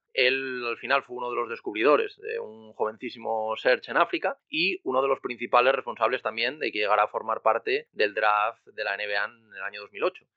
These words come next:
convirtiéndose también, por cierto, en el primer congoleño de toda la historia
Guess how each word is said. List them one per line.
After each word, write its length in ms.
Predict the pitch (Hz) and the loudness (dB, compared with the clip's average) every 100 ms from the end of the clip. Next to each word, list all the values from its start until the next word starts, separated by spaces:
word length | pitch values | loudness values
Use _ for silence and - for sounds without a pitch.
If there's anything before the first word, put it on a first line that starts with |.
| _ _ | _ _
convirtiéndose 680 | - 110 104 107 120 120 123 | -12 -10 -8 -4 -4 -4 -4
también, 400 | 123 113 123 170 | -4 -2 -4 -4
por 160 | - - | -14 -6
cierto, 280 | 113 113 151 | -4 -4 -4
en 60 | |
el 80 | 127 | -6
primer 260 | - 107 107 | -6 -4 -4
congoleño 520 | 123 113 117 131 147 | -4 0 2 2 -2
de 140 | 175 - | -8 -2
toda 180 | 113 | 0
la 60 | 110 | 0
historia 480 | 110 127 120 139 | 0 0 0 -2